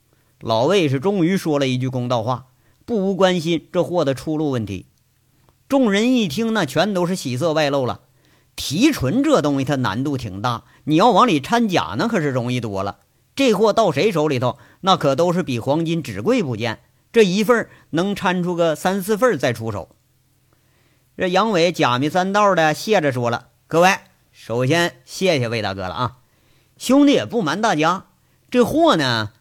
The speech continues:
现在就这么一百公斤，你要再多要我也没有了，我不是干这行的，所以呢，我也不准备长期干这买卖。一句话啊，一锤子买卖，就这些东西，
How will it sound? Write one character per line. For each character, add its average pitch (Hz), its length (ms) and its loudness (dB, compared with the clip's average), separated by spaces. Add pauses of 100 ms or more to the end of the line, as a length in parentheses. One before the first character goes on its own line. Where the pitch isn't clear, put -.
现 208 260 -4
在 190 120 2
就 226 240 -4
这 180 100 -2
么 135 140 -2
一 180 120 -4
百 90 200 -6
公 147 160 -2
斤， 147 260 -2 (220)
你 135 320 0
要 208 160 2
再 233 180 2
多 208 180 2
要 226 120 4
我 165 180 2
也 165 80 2
没 156 120 -2
有 226 100 -4
了， 104 340 -6 (280)
我 113 360 0 (100)
不 180 160 -4
是 208 120 -2
干 196 160 -2
这 156 120 -2
行 101 360 -6
的， - 80 -8 (260)
所 208 220 2
以 170 100 2
呢， 180 200 0 (280)
我 170 180 -2
也 123 120 -2
不 196 200 -4
准 90 240 -6
备 117 120 -4
长 147 320 -6
期 175 220 -6
干 175 220 -2
这 190 120 0
买 95 320 -8
卖。 143 160 -2 (520)
一 190 200 -4
句 226 100 -2
话 214 260 4
啊， 170 380 2
一 233 260 0
锤 143 220 2
子 226 80 0
买 92 300 -4
卖， 185 240 -2 (240)
就 294 260 4
这 190 140 2
些 139 160 0
东 117 180 -4
西， 104 120 -8